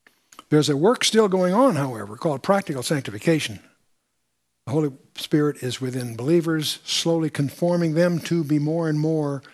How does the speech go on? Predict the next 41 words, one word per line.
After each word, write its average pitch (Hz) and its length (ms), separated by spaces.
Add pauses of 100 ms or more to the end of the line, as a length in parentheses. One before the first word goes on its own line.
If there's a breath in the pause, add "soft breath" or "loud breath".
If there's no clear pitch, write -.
to 135 100
the 131 100
image 135 220
of 127 100
God. 139 360 (1160)
Because 123 320
your 127 100
justification 156 680
doesn't 143 300
change 160 460
you, 175 180
it 131 60
just 147 180
allows 151 320
you 151 80
entrance 139 320
to 131 100
heaven 147 240
when 139 80
the 131 60
time 170 220
comes. - 400 (380)
That's 127 200
done. 139 400 (180)
He 131 100
did 160 200
it. - 180 (720)
In 151 120
the 151 60
meantime, 147 600 (120)
you 165 160
should 175 220
be 147 140
growing 135 580 (680)
day 160 140
by 151 160
day, 143 520
inch 151 240
by 151 140
inch, 135 340
whatever, 135 500